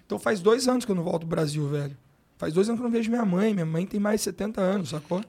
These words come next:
Então eu tava assim, pô, eu preciso pro Brasil e tal.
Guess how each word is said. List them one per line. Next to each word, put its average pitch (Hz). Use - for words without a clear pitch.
Então 165
eu 185
tava 190
assim, 233
pô, 185
eu 156
preciso 165
pro 208
Brasil 214
e -
tal. 202